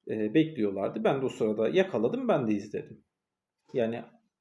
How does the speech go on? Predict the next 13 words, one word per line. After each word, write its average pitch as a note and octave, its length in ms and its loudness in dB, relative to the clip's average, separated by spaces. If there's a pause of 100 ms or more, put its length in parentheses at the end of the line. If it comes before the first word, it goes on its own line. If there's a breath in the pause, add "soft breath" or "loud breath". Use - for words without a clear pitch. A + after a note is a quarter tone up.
(380)
Halil E3+ 320 4
İbrahim C#3 320 4
Aşkın, - 520 -2 (200)
Çorum C3 320 2
Belediye G#2 380 -2
Başkanı G#2 460 -6
bu G2+ 120 -4
arada D#3 380 -6 (160)
kendisi. - 540 -6 (680 soft breath)
Ya C#3+ 140 0
bunun F3+ 460 2
hiçbir G#3 240 -6
şekilde B2+ 760 -4